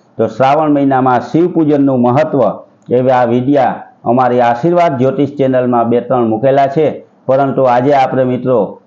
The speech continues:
એ વાત કરવાની છે ભગવાન શિવજીની પૂજામાં કઈ વસ્તુઓ અર્પણ કરવાથી આપણને શું ફળ મળે, એના વિશેની વાત કરવા માટે આજે મિત્રો આપણે આ વીડિયો બનાવીએ છીએ. તો આમ તો ભગવાન ભોળાનાથ એટલે કે શિવજી, રુદ્રની પૂજામાં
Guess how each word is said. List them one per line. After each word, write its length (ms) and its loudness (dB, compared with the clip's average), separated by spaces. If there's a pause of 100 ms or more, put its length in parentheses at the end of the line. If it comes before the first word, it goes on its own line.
(140)
એ 60 -2
વાત 320 0
કરવાની 400 0
છે 240 -2
ભગવાન 440 0
શિવજીની 580 0
પૂજામાં 560 0 (400)
કઈ 220 2
વસ્તુઓ 400 0
અર્પણ 380 0
કરવાથી 560 0
આપણને 440 0
શું 300 -4
ફળ 160 2
મળે, 460 0 (220)
એના 240 2
વિશેની 420 0
વાત 300 0
કરવા 240 2
માટે 300 0
આજે 260 0
મિત્રો 300 -2
આપણે 260 0
આ 60 2
વીડિયો 340 -2
બનાવીએ 460 -2
છીએ. 320 -8 (400)
તો 60 2
આમ 220 2
તો 140 0
ભગવાન 480 0
ભોળાનાથ 580 0
એટલે 220 -2
કે 180 -4
શિવજી, 640 -2
રુદ્રની 480 0
પૂજામાં 560 0